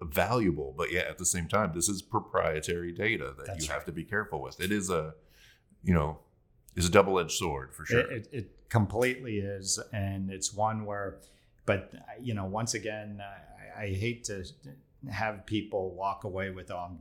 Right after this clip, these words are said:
Speaker 2: just gonna shy away from it." Don't.
Speaker 1: Yeah.
Speaker 2: I mean, I think embrace it, ask the right questions, uh, get involved, think of worst case scenarios. I mean, that's kind of what I always do, is sit back and say, "What's the worst possible thing that can happen?"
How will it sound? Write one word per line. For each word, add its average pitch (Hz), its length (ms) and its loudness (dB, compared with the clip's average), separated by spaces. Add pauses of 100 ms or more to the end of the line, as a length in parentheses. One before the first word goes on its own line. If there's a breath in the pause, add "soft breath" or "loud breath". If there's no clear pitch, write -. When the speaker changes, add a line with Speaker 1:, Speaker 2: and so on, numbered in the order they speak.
Speaker 2:
just 92 240 -4
gonna 90 200 -4
shy 92 340 -2
away 90 320 -4
from 78 320 -10
it." 80 120 -14 (320)
Don't. 92 140 4
Speaker 1:
Yeah. 71 180 4 (200)
Speaker 2:
I 92 40 -8
mean, 98 340 -6
I 104 100 -6
think 104 260 -6
embrace 92 500 -8
it, 98 200 -4
ask 95 320 0
the 98 80 -2
right 90 300 -6
questions, 95 760 -6 (540 soft breath)
uh, 98 360 -2 (300)
get 107 160 0
involved, 98 580 0
think 107 220 2
of 92 160 -2
worst 95 320 -2
case 101 260 -2
scenarios. 95 760 -4
I 90 40 -8
mean, 92 220 -6
that's 95 320 0
kind 101 260 0
of 92 160 -4
what 87 220 -10 (280)
I 92 180 0
always 87 600 -6 (100)
do, 90 320 -6
is 85 160 -2
sit - 240 -2
back 92 260 -2
and 92 100 -2
say, - 260 -4
"What's 104 260 -2
the 85 80 -10
worst 98 380 -8
possible - 640 -8
thing 87 180 -8
that 80 180 -12
can - 140 -16
happen?" 80 480 -10